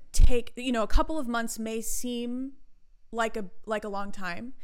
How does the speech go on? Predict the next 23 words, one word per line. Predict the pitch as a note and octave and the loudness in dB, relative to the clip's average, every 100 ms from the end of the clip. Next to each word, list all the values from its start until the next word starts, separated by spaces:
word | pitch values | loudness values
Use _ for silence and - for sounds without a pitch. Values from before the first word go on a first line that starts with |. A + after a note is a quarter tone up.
| - - - | -14 -18 -8
but | - G#3+ | -4 -2
when | A3 A#3+ | -2 0
you're | A#3+ A#3+ A#3 | 0 0 0
in | A#3+ C4 C#4 | 2 2 4
those | D4 C#4 | 2 2
routines | B3+ B3 - A#3 A3+ | -4 -4 -2 -2 -2
and | A#3 | -4
you're | G#3 | -4
developing | G#3 F#3+ B3+ D4+ C4 G#3 G3 | -4 -2 0 0 -2 -4 -4
them, | F#3+ F#3 F3+ F#3 - - - | -4 -4 -4 -8 -12 -16 -10
you | G3 A#3 | -2 0
really | A3 G3 C4+ D4+ D#4+ | 0 0 2 2 -2
don't | C4+ A#3 B3+ B3 - | -2 0 0 0 -2
need | G#3+ A#3 B3+ B3 G#3+ | -2 0 0 0 0
to | A3 | 0
have | - - B3 B3 A#3+ G#3 | -2 -2 2 4 2 0
that | G3 F#3+ - - | 0 0 -2 -6
insane | A3 G#3 G3 - - A3+ A3+ A3+ A3 A3 A3+ - - - - - - - | -2 -2 2 2 2 2 2 0 -2 -6 -10 -16 -16 -18 -18 -20 -20 -4
kind | - A3+ | 0 2
of | G#3 | 0
monastic | G#3+ G#3+ G3 G3+ - - G#3 G3+ | -2 2 2 2 -2 -6 -8 -4
discipline | A3 G#3+ A3+ - G3+ F#3+ F#3+ | -4 -2 -6 -6 -6 -6 -6
past | - - - C#4+ C#4 A3 - - | 0 2 4 2 2 -2 -8 -10